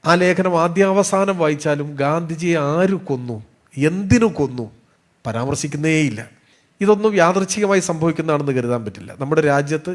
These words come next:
ഞാൻ രണ്ട് മലയാള പത്രങ്ങളെക്കുറിച്ചാണ് പറഞ്ഞത്, ഇന്ത്യയിലെ ഒട്ടേറെ പ്രധാനപ്പെട്ട ദേശീയ മാധ്യമങ്ങളും ഇതേ ശൈലിയായിരുന്നു. ഗാന്ധിയെ ഗംഭീരമായി അനുസ്മരിച്ചു, പക്ഷേ ഈ ഭാഗം ഇല്ല. ഇതിൻ്റെ തുടർച്ചയായിട്ട് കാണണം,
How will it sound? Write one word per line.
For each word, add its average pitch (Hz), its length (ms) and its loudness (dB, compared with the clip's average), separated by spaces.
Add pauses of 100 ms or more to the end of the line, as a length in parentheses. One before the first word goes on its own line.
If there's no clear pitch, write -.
ഞാൻ 147 120 -2
രണ്ട് 135 180 -2
മലയാള 147 280 2
പത്രങ്ങളെക്കുറിച്ചാണ് 160 680 -2
പറഞ്ഞത്, 131 380 -4 (580)
ഇന്ത്യയിലെ 160 380 2
ഒട്ടേറെ 156 400 4
പ്രധാനപ്പെട്ട 147 680 0
ദേശീയ 151 480 0
മാധ്യമങ്ങളും 135 680 -2
ഇതേ 160 440 4
ശൈലിയായിരുന്നു. 131 720 -2 (460)
ഗാന്ധിയെ 156 520 2
ഗംഭീരമായി 175 720 2
അനുസ്മരിച്ചു, 131 560 -2 (200)
പക്ഷേ 123 180 -8
ഈ 123 220 -8 (120)
ഭാഗം 113 260 -8 (160)
ഇല്ല. - 140 -10 (640)
ഇതിൻ്റെ 214 280 4
തുടർച്ചയായിട്ട് 185 640 2
കാണണം, 139 520 -4